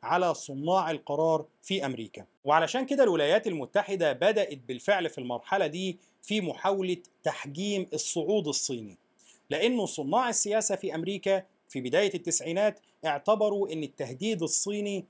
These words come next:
أكثر واقعية. آه، الصين وقتها كانت غير قادرة على المنافسة على الساحة الدولية بأي شكل من الأشكال،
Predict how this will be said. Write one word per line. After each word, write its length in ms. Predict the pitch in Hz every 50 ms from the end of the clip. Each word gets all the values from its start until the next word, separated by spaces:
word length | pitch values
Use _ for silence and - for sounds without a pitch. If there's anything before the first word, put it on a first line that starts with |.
| _ _ -
أكثر 420 | 214 220 220 - - - 196 170
واقعية. 800 | 160 143 156 180 196 190 196 185 175 143 151 131 117 110 95 - _ _ _ _ _ _ _ _ _ _ _ -
آه، 200 | 185 208 208 175 131
الصين 300 | 190 - - - 220 202
وقتها 400 | 165 135 113 - 208 202 190 175
كانت 340 | - - 135 131 123 - 127
غير 220 | 120 185 214 208
قادرة 440 | 202 - 151 139 131 135 175 185 190
على 280 | 170 151 135 131 127
المنافسة 500 | 120 120 123 131 156 185 175 - - 160
على 200 | 139 107 113 117
الساحة 380 | - - - 185 190 - - 156
الدولية 460 | 139 135 135 135 147 170 165 160 147
بأي 300 | 127 131 127 160 190 185
شكل 300 | - - 180 170 - 160
من 60 | 143
الأشكال، 520 | 135 135 131 - - - 156 147 143 139